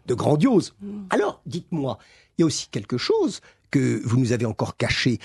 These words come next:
Speaker 1: Mais il y a beaucoup de choses que vous nous avez certainement cachées, mais que vous allez nous dire. Vous avez créé à Saint-Louis un cercle de lecture.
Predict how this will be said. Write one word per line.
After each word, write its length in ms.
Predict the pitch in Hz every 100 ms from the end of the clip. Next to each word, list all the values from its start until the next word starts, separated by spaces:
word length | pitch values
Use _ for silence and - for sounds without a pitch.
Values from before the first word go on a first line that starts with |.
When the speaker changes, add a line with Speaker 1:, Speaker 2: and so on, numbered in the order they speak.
| -
Speaker 1:
Mais 60 | 120
il 20 |
y 40 |
a 40 | 98
beaucoup 200 | 135 -
de 40 |
choses 180 | - -
que 80 | 147
vous 80 |
nous 80 | 117
avez 140 | 110 113
certainement 400 | 117 - 107 107
cachées, 280 | - -
mais 100 | 123
que 60 | 110
vous 60 | 123
allez 100 | 120
nous 140 | 113
dire. 200 | 120 143 - - - - _ -
Vous 340 | 196 381 143
avez 320 | 190 156 147
créé 640 | - - 220 214 165 127 _ _ _ _ _ _ _
à 100 | -
Saint-Louis 520 | - - 113 123 349 440 _ _ _ _ -
un 120 | 139
cercle 460 | 123 - 226 - 127
de 80 | 101
lecture. 760 | 101 - 494 320 - - -